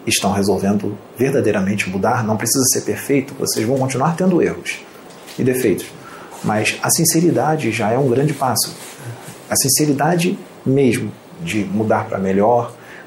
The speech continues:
buscar e estarem evoluindo, vai permitir sim que vocês continuem encarnando aqui na Terra, num mundo regenerado, uma nova Terra.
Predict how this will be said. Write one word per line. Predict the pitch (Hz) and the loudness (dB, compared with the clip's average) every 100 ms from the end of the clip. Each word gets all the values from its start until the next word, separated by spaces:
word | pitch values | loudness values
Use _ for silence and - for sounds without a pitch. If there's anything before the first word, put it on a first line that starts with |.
| - | -4
buscar | 104 - 110 - - - - - - - - - - - - - | -2 0 0 0 -2 -6 -16 -20 -20 -20 -20 -20 -20 -20 -12 -2
e | 110 104 101 98 101 - - - - | 0 2 2 0 -4 -12 -20 -16 -4
estarem | 123 - 101 104 101 | -2 0 0 2 0
evoluindo, | 98 101 101 123 160 - - - - - - - - - - - | 0 2 2 4 2 0 -10 -16 -20 -20 -20 -16 -12 -12 -12 -4
vai | 160 | 0
permitir | 165 185 170 180 170 | 4 4 4 2 2
sim | - 165 | 4 4
que | 170 | 2
vocês | 117 - - - | 0 -2 -2 -4
continuem | 131 127 131 123 147 139 | -4 -2 0 2 2 0
encarnando | 135 120 117 117 98 | 0 0 2 2 0
aqui | 95 | 0
na | 101 | -2
Terra, | 101 113 147 165 - 151 | 0 0 2 0 -2 -2
num | 123 | 0
mundo | 113 117 | 2 2
regenerado, | 120 117 104 101 107 110 165 - - - - - - - - - - - | 2 2 2 2 2 2 0 -8 -18 -20 -20 -20 -20 -20 -20 -20 -20 -4
uma | 104 | 0
nova | 101 98 95 | 2 2 0
Terra. | - 113 151 151 | 0 0 0 -2